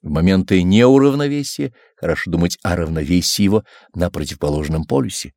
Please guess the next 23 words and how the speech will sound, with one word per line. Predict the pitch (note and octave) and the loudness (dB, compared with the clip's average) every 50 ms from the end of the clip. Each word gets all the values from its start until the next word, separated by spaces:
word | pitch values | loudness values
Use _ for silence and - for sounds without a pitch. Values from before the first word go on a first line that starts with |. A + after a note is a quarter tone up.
| _ _ _ _ _ _ _ _ _ _ _ _ | _ _ _ _ _ _ _ _ _ _ _ _
Но | - F2+ F2+ F#2+ F#2+ | -2 0 2 4 6
можно | F#2+ G2+ A#2 B2 B2 A2+ B2+ B2 | 6 6 6 6 4 4 2 2
также | G#2+ C3+ B2 A2 C3+ C#3+ - - - - _ _ _ - | 4 4 4 4 2 0 0 -2 -10 -20 _ _ _ -6
в | - | 0
себе | - - C3+ B2+ C3+ C#3 | 2 4 4 6 6 6
утверждать, | C#3+ C#3 C3+ - C#3 C#3+ C3+ A2+ A2 C3+ C#3 C#3+ - - | 4 4 2 0 0 0 0 0 2 2 2 2 2 0
например, | C#3+ B2+ C3 C3+ D3 C#3 B2+ - | -6 -4 -2 -2 -2 -2 -2 -4
качество | - - C3+ C3 B2+ B2 - - - C3 A2+ | -4 0 0 0 0 0 -4 -6 -4 -2 0
молчаливости, | G#2 G2 F2 - - - F#2+ D2+ E2 F#2 G2 A2 - - - - - _ _ _ _ _ _ _ _ _ _ | 0 0 -2 -4 -6 -6 -6 -4 -4 -4 -6 -8 -10 -12 -14 -14 -18 _ _ _ _ _ _ _ _ _ _
или | - - - D2+ | -8 -6 -6 -4
помыслить | - D3 D#2+ F2+ F2+ - - - - - - - - - | -2 0 0 2 0 0 -2 -4 -6 -8 -10 -16 -18 -12
о | - - - | -8 -4 -2
достоинстве | D#2+ C#2+ - - F2 F2 F2+ E2 - - - F#2 D#2+ | -2 -2 -2 0 0 2 2 0 -2 -4 -2 -2 -4
духа, | C#2+ C#2 C2+ G2+ A#2+ C3+ C#3 B2+ - - - F#2+ | -2 0 2 6 6 8 8 6 4 0 -4 -4
или | E2+ E2+ | -2 0
о | E2+ D#2 | 0 0
том, | - G2+ F#2 | 0 0 0
чтобы | - - F2 E2+ - - - - - | 0 -2 -6 -6 -6 -8 -10 -20 -14
внешне | - D#2+ F2 F#2 F#2 G#2+ A#2 A#2 - - - A#2 A2 | -6 0 2 4 6 6 4 4 2 0 0 0 0
ничем | G2+ - - A2 G#2 G2+ | 0 0 2 2 4 6
не | G#2 G#2+ | 6 4
выразить | G#2 G#2+ A#2+ B2 A2+ A2+ B2+ A#2 - - - - - | 4 4 4 4 4 4 2 0 -2 -6 -16 -20 -10
внутреннего | - F#2+ G2 G#2 A2 A#2 A2+ - A#2+ A2+ A#2+ A#2+ B2 A#2+ | -4 0 2 4 4 4 4 2 2 2 4 4 4 2